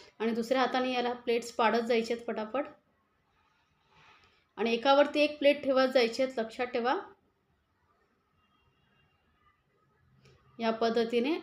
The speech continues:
आणि असं गोल फिरवून टोकं चांगली जुळवून घ्यायची आहेत म्हणजे जेव्हा आपण उकडू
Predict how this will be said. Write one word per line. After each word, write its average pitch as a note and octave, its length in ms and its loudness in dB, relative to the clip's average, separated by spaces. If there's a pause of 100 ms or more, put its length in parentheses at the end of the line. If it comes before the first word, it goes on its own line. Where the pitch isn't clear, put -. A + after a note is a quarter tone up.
(160)
आणि G#3 280 0 (300)
असं A3 140 -6
गोल A3 500 0 (120)
फिरवून C4 440 -4 (460)
टोकं B3 260 2
चांगली A#3+ 380 -2
जुळवून A#3+ 340 0
घ्यायची B3+ 300 2
आहेत A#3+ 120 0
म्हणजे A#3 220 -2
जेव्हा B3+ 180 6
आपण C#4 200 4
उकडू C4+ 400 -4